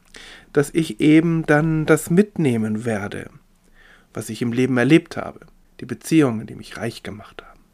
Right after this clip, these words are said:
diese ganz kleinen Momente, die mich wirklich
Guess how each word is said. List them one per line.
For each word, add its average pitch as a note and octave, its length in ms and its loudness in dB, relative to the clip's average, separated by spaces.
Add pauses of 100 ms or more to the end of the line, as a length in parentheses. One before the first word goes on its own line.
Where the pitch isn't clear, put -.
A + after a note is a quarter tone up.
(480)
diese B2 160 -6
ganz C3 320 -4
kleinen C#3 400 2
Momente, C3 600 0 (440)
die C#3 320 2
mich C#3+ 360 -6
wirklich E3+ 480 -2